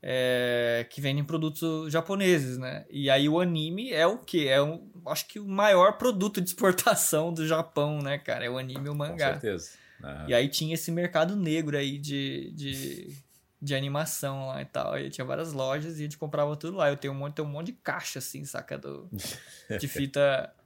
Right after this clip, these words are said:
Speaker 1: de videocassete ainda aqui. E eu acho que isso foi uma das coisas que, né, com certeza me a-, me, me influenciou e me estimulou, né?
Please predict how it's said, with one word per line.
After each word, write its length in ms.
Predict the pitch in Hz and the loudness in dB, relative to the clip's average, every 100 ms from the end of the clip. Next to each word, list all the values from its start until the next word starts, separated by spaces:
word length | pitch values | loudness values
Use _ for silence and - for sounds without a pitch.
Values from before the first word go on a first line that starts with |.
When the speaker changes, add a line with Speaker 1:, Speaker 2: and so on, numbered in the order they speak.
| _ | _
Speaker 1:
de 80 | - | -8
videocassete 840 | 139 139 139 139 - 131 127 - | -6 -2 -2 -2 -2 -2 -2 -4
ainda 300 | 131 135 135 | -8 -8 -8
aqui. 360 | 123 139 131 - _ _ _ _ _ _ _ 147 | -10 -10 -10 -12 _ _ _ _ _ _ _ 0
E 60 | |
eu 80 | 147 | 6
acho 220 | 170 - | 6 4
que 80 | 226 | -4
isso 300 | 208 202 202 | -4 -2 -4
foi 140 | 185 202 | -4 -2
uma 140 | 190 | 0
das 180 | 196 190 | 0 -2
coisas 260 | 165 160 - | -2 -4 -2
que, 560 | 160 151 139 127 - _ _ _ _ _ - | -2 -2 -2 -6 -10 _ _ _ _ _ -10
né, 380 | 143 139 147 143 _ | -4 -4 -4 -8 _
com 140 | 151 | -6
certeza 1160 | 151 165 151 - 139 139 147 143 139 127 120 - - | -2 0 -2 -2 -2 -2 0 2 2 2 0 -6 -12
me 300 | 147 143 143 | -8 -4 -2
a-, 200 | 139 - _ | -2 -4 _
me, 1080 | 156 143 139 135 127 127 - - - - - _ _ _ _ _ _ _ 156 | -8 -4 -4 -6 -8 -12 -14 -18 -20 -20 -20 _ _ _ _ _ _ _ -4
me 140 | 151 | -2
influenciou 680 | 151 151 156 - - 143 160 | -2 0 0 -2 -2 0 0
e 80 | 139 | 0
me 80 | |
estimulou, 680 | 135 - 143 139 131 127 131 | -4 -6 -6 -6 -4 -4 -6
né? 420 | 127 127 127 - | -8 -10 -12 -14